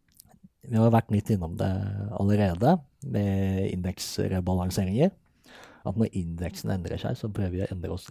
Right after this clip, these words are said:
litt annerledes og på litt andre tidspunkter. Rett og slett for å unngå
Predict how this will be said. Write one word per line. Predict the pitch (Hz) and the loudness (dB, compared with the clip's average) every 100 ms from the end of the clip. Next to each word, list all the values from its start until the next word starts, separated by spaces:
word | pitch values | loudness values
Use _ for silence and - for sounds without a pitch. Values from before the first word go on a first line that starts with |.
| - | -4
litt | 104 110 - - | 2 2 0 -2
annerledes | 101 87 92 175 220 - | -2 -2 0 0 -2 -8
og | - 107 | -6 -2
på | 104 | -2
litt | 101 - | -4 -4
andre | 98 90 98 | -4 -2 -2
tidspunkter. | - - 87 110 190 - _ _ _ _ _ _ _ _ _ - _ _ _ _ _ _ - | -4 -6 -8 0 0 0 _ _ _ _ _ _ _ _ _ -20 _ _ _ _ _ _ -2
Rett | 110 - | 0 0
og | 110 | -2
slett | 90 | 0
for | 104 | -2
å | - | -2
unngå | 82 80 87 - 87 | -6 -10 -8 -4 -4